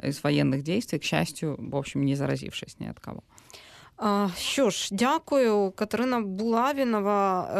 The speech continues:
Speaker 2: ем, медична експертка дитячого фонду юнісеф, е,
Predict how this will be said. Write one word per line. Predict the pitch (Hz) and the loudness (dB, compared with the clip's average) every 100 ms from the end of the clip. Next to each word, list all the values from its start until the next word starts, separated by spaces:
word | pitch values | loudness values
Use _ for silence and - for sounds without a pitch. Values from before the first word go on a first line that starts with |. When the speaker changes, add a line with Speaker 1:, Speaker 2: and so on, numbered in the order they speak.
| 185 | 0
Speaker 2:
ем, | 180 180 180 - | 0 -2 -4 -4
медична | 196 190 220 - 185 | -4 -2 -4 -2 -2
експертка | 180 - - 190 - 175 | -2 -4 -2 -2 -2 -4
дитячого | 185 208 190 - 180 | 0 0 0 -2 -4
фонду | - 202 185 | -2 0 0
юнісеф, | 180 196 214 226 269 294 320 - 240 | 0 0 0 -2 0 0 -2 -4 0
е, | 226 214 196 | 2 2 2